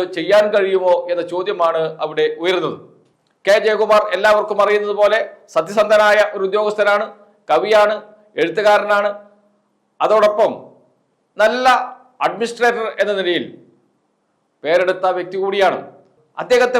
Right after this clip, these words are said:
പോലെയുള്ള ഒരാൾ ദേവസ്വം ബോർഡിന്റെ പ്രസിഡന്റായി വരേണ്ടത് ഈ കാലത്ത് എന്ന് വെച്ചാൽ എസ് ഐ ടി അന്വേഷണം നടന്നുകൊണ്ടിരിക്കുന്നു സ്വർണ്ണക്കൊള്ളയെക്കുറിച്ച്.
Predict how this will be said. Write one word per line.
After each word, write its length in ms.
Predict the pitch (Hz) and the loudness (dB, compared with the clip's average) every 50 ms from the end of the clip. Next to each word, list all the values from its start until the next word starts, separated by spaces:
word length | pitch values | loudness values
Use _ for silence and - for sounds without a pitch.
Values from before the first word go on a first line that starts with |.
| 240 240 | -2 -2
പോലെയുള്ള 340 | 233 226 220 226 220 220 220 220 214 202 | 0 2 2 2 2 2 0 -2 -2 -2
ഒരാൾ 220 | 190 185 165 131 - - - - _ _ _ _ _ - | 0 0 0 0 -2 -6 -16 -20 _ _ _ _ _ -4
ദേവസ്വം 300 | 127 156 165 156 190 190 180 | -4 -4 -4 -4 -6 -6 -4
ബോർഡിന്റെ 320 | 180 180 175 180 185 185 175 180 | -4 -4 -4 -4 -4 -6 -6 -6
പ്രസിഡന്റായി 440 | 170 156 185 185 180 185 185 185 185 180 | -10 -12 -12 -6 -2 0 0 0 0 0
വരേണ്ടത് 360 | 175 180 180 185 185 147 120 98 - - - _ _ _ _ _ _ 120 139 180 | -2 0 0 0 -2 -2 -4 -8 -14 -18 -20 _ _ _ _ _ _ -12 -10 -10
ഈ 20 | 202 202 196 - - | -10 -10 -10 -6 -2
കാലത്ത് 400 | 151 156 185 214 208 - 175 156 156 - - - - | 0 2 2 2 2 0 -2 -4 -4 -6 -12 -16 -12
എന്ന് 120 | 139 160 170 | -6 -2 -2
വെച്ചാൽ 260 | 165 165 175 185 190 190 - - - _ _ _ _ _ _ - 139 | -2 0 0 -2 -2 -2 -6 -16 -20 _ _ _ _ _ _ -10 -8
എസ് 120 | 139 190 190 | -4 -2 -4
ഐ 40 | 185 180 | -2 -2
ടി 60 | 185 190 180 | -2 -2 -2
അന്വേഷണം 320 | 180 185 190 185 190 185 185 | -2 -2 -4 -4 -2 -2 -2
നടന്നുകൊണ്ടിരിക്കുന്നു 720 | 180 180 196 180 190 180 180 170 180 185 185 185 180 180 170 | -2 -2 -2 -2 -2 -2 -2 -4 -6 -6 -6 -6 -8 -6 -2
സ്വർണ്ണക്കൊള്ളയെക്കുറിച്ച്. 920 | 180 175 175 175 160 - 196 180 180 185 180 180 180 185 185 214 - 190 | -2 -2 -2 -2 -4 -2 -2 0 0 0 -2 -2 -4 -6 -6 -6 -8 -10